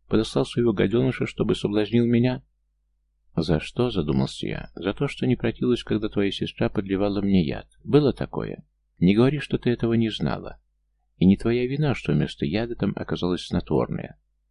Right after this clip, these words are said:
А куда меня потом отвезли, знаешь? По глазам вижу, что догадывалась.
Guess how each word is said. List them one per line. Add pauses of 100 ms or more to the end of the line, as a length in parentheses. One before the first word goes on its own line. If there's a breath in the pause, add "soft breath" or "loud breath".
(240 soft breath)
А
куда
меня
потом
отвезли,
знаешь? (340)
По
глазам
вижу,
что
догадывалась.